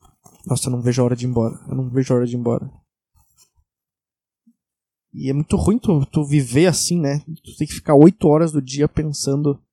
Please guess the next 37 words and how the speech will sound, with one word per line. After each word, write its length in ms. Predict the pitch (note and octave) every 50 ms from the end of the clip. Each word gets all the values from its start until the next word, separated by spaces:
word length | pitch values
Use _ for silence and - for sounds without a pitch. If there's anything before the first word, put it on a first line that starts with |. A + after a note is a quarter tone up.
| _ _ _ _ _ _ _ -
"Eu 100 | D3 C3
não 200 | C3 C3 B2+ A#2+
vejo 320 | G#2+ B2 C#3 D3+ D3+ F3
a 80 | E3+ D#3
hora 500 | C3+ B2 B2 C3 C3 D3 D3+ D#3+ D3+ - _ _ _ _ _ _ _ _
de 320 | F3 D#3+ D3 C#3+ C#3+ D3 C3+
ir 180 | C3 C3+ C#3
embora." 520 | D3+ D3+ C#3 A#2+ A#2 A#2 A2+ - - C#3+ - _ _ _ _ _ _ _ _ _ _ _ _ _ _ _ _ _ _ _ _ _ _ _ _ _ _ _ _ _ _ _ _ _ _ _ _ _ _ _ _ _ _ _ _ _ _ _ _ _ _ _ _ _ _ _ _ _ _ _ _ - D3+ -
É, 400 | - - C3 B2+ A#2+ - - B2+
é, 220 | C3 C3 - C3
é, 40 | C3
faz 240 | - - C#3 C3+ A#2
mal 160 | B2+ C3 C#3
pra 120 | - E3+
cabeça 560 | E3+ - G3 F#3 D3+ C3+ E3 G3+ - - - B2
isso 180 | B2 A#2 -
da 80 | - -
pessoa, 360 | - A#2+ - - C3+ B2 A#2+
né? 180 | A#2 A2+ C3+ C#3+ - _ _ _ _ _ _ _ _ _ _ _ _ _ _ _ _ _ _ _ _ _ _ _ _ _ _ _ _ _ _ _ _ _ _ _ _ _ _ _ _ _ _ _ _ _ _ _ _ _
Que 100 | _ -
tu 100 | C#3+ -
se 140 | - - -
obriga. 440 | F3 D#3+ C#3 C3+ D3 F3+ F#3 - -
Por 100 | - F3
isso 100 | F#3+ -
que 60 | -
a, 320 | G#3 F#3+ E3+ - D#3 D3+ D3
a 40 |
comédia 400 | - - - C#3+ C#3+ D3 D3+ D#3+
é 60 | D#3+ D3+
um, 180 | D3 C#3+ C#3
um 60 | C#3
trabalho 280 | C3 C3+ C3 C3+ C#3 C#3
muito 640 | C#3 C#3+ C#3+ - E3 D#3 C#3+ C3 B2+ C3 C3+ - A3+
diferente 500 | - - C#3+ - - D3 C#3 C3+ C#3+ - -
dos 180 | C#3 C3 B2
outros. 340 | C3 C#3+ - - - - -